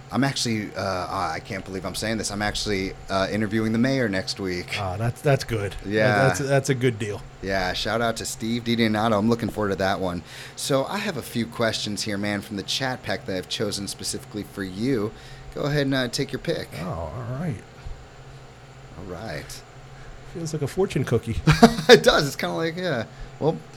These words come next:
Speaker 1: this has a question, though. This is no fortune, even though I feel like most fortune cookies aren't fortunes.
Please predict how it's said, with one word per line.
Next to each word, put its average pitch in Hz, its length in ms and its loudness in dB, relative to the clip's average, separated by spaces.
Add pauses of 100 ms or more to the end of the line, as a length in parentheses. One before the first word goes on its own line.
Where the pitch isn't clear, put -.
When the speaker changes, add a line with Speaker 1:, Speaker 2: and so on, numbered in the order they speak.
(500)
Speaker 1:
this 156 140 0
has 135 100 0
a 113 40 0
question, 107 420 2
though. 85 120 0
This 92 160 -2
is 110 80 -4
no 113 160 2
fortune, 87 540 -2
even 202 160 2
though 185 100 6
I 120 60 4 (220)
feel 147 100 6
like 113 120 6
most 113 300 4
fortune 98 320 0
cookies 82 340 -6 (160)
aren't 107 240 0
fortunes. 80 640 -4